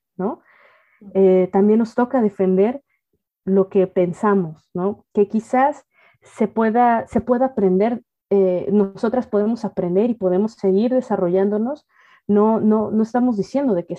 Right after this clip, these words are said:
esto sea el ejemplo ni nada para, eh, en, en absoluto, sino que defender nuestra postura política es algo muy distinto a tener un pensamiento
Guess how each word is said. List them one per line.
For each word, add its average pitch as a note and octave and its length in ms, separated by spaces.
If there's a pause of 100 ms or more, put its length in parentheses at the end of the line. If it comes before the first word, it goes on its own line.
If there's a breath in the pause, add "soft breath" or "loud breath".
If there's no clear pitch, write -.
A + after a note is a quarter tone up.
esto F3+ 280
sea F#3+ 360 (100)
el F3 180
ejemplo E3+ 600
ni D3+ 160
nada F3 400
para, - 300
eh, - 220
en, E3+ 140
en E3+ 200
absoluto, E3 680 (500)
sino F#3+ 360
que F3 440 (220)
defender G3 640
nuestra G3 340
postura G#3+ 480
política G#3 720
es - 140
algo G3 200
muy G3 240
distinto A#3 680 (460 soft breath)
a G3+ 320 (460 soft breath)
tener F#3+ 640
un G#3 180
pensamiento F3+ 840